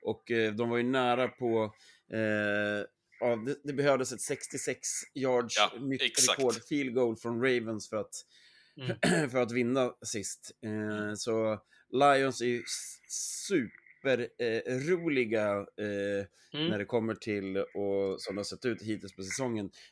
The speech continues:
Speaker 1: Eh, men eftersom ni två tar dem så tar jag självklart hemmalaget här. Så jag ryggar Anton och tar Chicago här i, i en match som kan bli grisig. Hoppas på lite regn och då kommer Goff ha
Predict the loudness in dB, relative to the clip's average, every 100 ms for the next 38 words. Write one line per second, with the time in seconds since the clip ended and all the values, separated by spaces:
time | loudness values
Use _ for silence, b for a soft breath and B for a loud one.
0 | -4 -2 0 0 -2 -2 -2 2 2 2
1 | -2 -2 2 2 2 -2 -4 0 2 2
2 | -2 -2 -4 -4 -6 -4 -4 -2 -2 -2
3 | -4 -6 -6 -8 _ -8 0 4 4 4
4 | 4 4 4 4 0 -2 -2 -4 -6 -6
5 | 0 2 2 0 2 2 -2 b b b
6 | -4 0 0 0 0 2 0 0 -4 0
7 | 0 0 -2 -2 -2 -2 -4 -2 -2 -2
8 | -6 _ -6 -6 -4 -6 -6 -6 -4 0
9 | 0 0 -2 -4 -6 -6 -8 -6 -2 -2
10 | -4 -6 -6